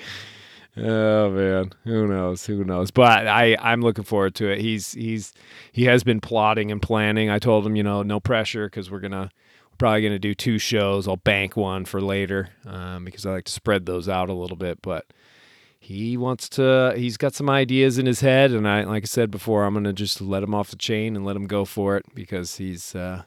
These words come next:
he's brilliant. He really is. He's, he's so entertaining. I'm gonna try and get him to talk about his, uh, no, I'm not even gonna say that.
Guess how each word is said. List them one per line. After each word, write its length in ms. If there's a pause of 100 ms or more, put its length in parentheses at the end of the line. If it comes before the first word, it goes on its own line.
(140)
he's 180
brilliant. 460 (100)
He 120
really 340
is. 260
He's, 360 (500)
he's 160
so 180
entertaining. 460
I'm 80
gonna 100
try 360
and 100
get 140
him 180
to 320
talk 340
about 300
his, 380
uh, 300 (1200)
no, 140
I'm 420
not 140
even 140
gonna 100
say 220
that. 320